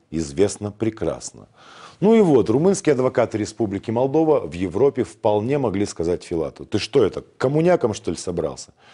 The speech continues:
Езжай домой, спасай Альянс". И он, понурив голову, поехал подписывать свой пакт о капитуляции. В итоге самая крупная партия Альянса легла под самую маленькую.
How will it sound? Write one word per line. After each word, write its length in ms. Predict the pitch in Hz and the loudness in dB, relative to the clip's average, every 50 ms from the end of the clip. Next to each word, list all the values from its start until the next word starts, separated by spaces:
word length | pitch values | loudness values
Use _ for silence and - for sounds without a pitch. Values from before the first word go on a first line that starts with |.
| - - _ - | -20 -20 _ -2
Езжай 400 | - 135 139 131 120 143 151 139 | 0 2 2 2 4 4 4 4
домой, 340 | 123 131 135 151 160 170 160 | 6 4 2 4 4 2 2
спасай 640 | - - - - 131 135 - - 143 143 143 143 143 | 0 -2 0 0 0 0 2 2 2 4 6 6 6
Альянс". 560 | 143 147 147 147 131 104 80 67 - - _ _ _ _ _ _ - | 4 4 4 4 4 2 0 -2 -6 -16 _ _ _ _ _ _ 0
И 40 | 110 | 2
он, 220 | 123 120 107 98 - - _ _ _ _ _ _ _ _ _ _ _ _ _ _ _ _ _ _ - | 2 2 0 -6 -10 -20 _ _ _ _ _ _ _ _ _ _ _ _ _ _ _ _ _ _ -2
понурив 440 | 110 101 101 98 95 95 85 80 | -2 0 2 2 2 2 0 0
голову, 520 | 90 98 127 147 151 139 120 117 120 117 - - - _ - | 0 2 2 4 4 4 4 2 0 -2 -4 -14 -20 _ -2
поехал 460 | - 95 92 104 120 117 - 107 101 | 0 0 2 2 0 -2 0 -2 -4
подписывать 720 | - - 101 - - - 107 104 - - 87 90 90 - _ _ _ _ - - - - - _ | -2 -2 -6 -6 -6 -6 -6 -6 -6 -6 -6 -8 -8 -8 _ _ _ _ -20 -20 -20 -20 -20 _
свой 300 | - - - 90 95 87 | -16 -10 -4 -2 -2 -2
пакт 500 | 80 - - - 113 117 - - - - _ _ | -2 -4 -2 0 0 0 -2 -8 -20 -20 _ _
о 100 | - 85 | -8 -8
капитуляции. 800 | - 90 82 - 73 - - 87 85 76 65 55 - - - 50 55 _ _ _ - - - - | -6 -6 -10 -10 -12 -14 -10 -8 -6 -6 -6 -8 -10 -16 -20 -20 -20 _ _ _ -20 -18 -10 -4
В 40 | 147 | -4
итоге 300 | 151 - 233 233 190 196 | 2 4 4 4 4 2
самая 420 | - - - 208 202 202 208 202 | -2 2 2 2 4 4 4 2
крупная 460 | 208 - 196 214 208 214 180 185 185 | 2 2 0 0 0 2 2 2 2
партия 440 | 180 180 170 165 151 127 - 123 123 | 2 4 4 4 4 2 2 2 2
Альянса 460 | 120 120 135 151 160 160 143 - 135 | 2 4 2 2 2 0 0 -2 -4
легла 500 | 123 120 123 120 110 113 123 139 160 165 | -2 0 0 0 0 2 4 4 4 4
под 300 | - - - 120 113 - | 2 0 0 0 0 0
самую 580 | - - - 120 120 135 147 147 143 139 139 139 | -4 -4 0 2 2 2 2 2 0 0 0 0
маленькую. 760 | 131 123 113 101 90 85 80 80 78 - - 69 67 71 73 | 0 2 2 2 2 2 0 -4 -6 -10 -10 -12 -12 -12 -16